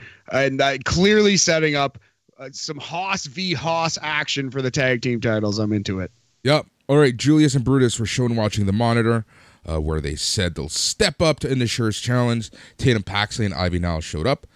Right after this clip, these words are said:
Speaker 2: Nile said she was happy that they don't have to worry about Damon Kemp anymore. Julius said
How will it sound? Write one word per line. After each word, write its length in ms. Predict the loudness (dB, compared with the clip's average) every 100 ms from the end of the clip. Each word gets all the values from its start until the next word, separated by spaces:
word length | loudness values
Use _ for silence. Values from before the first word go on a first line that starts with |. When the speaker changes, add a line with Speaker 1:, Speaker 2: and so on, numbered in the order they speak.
| _ _ _
Speaker 2:
Nile 260 | -4 -2 -2
said 220 | -2 -2
she 180 | -2 -4
was 140 | -4
happy 520 | -6 -4 -2 0 0 0
that 180 | 0
they 160 | -2 -4
don't 160 | -2 -2
have 260 | -2 -2
to 80 | -4
worry 240 | 0 0 2
about 260 | 0 -2
Damon 300 | 0 0 0
Kemp 340 | -4 -2 -2 0
anymore. 460 | -2 -2 -2 -6 -10 _ _ _ _ _ _ _ -6
Julius 440 | 2 4 4 2
said 260 | 0 -2